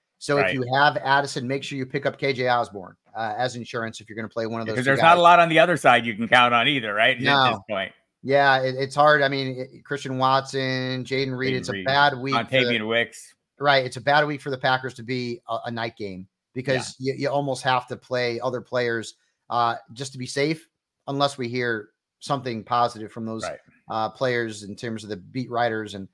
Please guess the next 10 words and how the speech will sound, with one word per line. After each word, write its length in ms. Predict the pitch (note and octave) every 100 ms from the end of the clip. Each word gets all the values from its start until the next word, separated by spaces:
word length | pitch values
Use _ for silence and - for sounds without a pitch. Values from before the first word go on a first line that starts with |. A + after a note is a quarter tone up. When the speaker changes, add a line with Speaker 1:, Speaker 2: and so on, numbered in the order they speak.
| _ _ -
Speaker 1:
maybe 200 | B2+ B2
their, 400 | A#2+ A2 G#2 -
uh, 180 | G#2+ G#2
practice 400 | - A#2 - -
reports. 360 | G2+ G#2+ F#2+ -
So 100 | A2+
keep 200 | C#3 C3
that 180 | B2
in 60 | A2+
mind. 260 | A#2 A2+